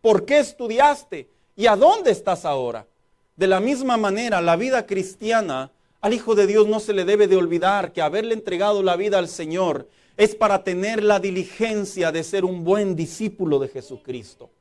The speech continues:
Y cuando me refiero a un buen discípulo de Jesucristo,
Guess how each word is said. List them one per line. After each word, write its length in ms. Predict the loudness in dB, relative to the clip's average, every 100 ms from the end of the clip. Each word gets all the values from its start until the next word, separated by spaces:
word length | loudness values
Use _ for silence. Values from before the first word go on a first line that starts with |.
| _ _ _ _ _
Y 80 | -6
cuando 240 | -2 0 0
me 80 |
refiero 320 | 0 0 0 0
a 40 |
un 100 | 2
buen 320 | 2 2 0
discípulo 520 | -6 -8 -10 -6 -4
de 80 | -2
Jesucristo, 840 | -4 -12 -12 -10 -10 -10 -10 -10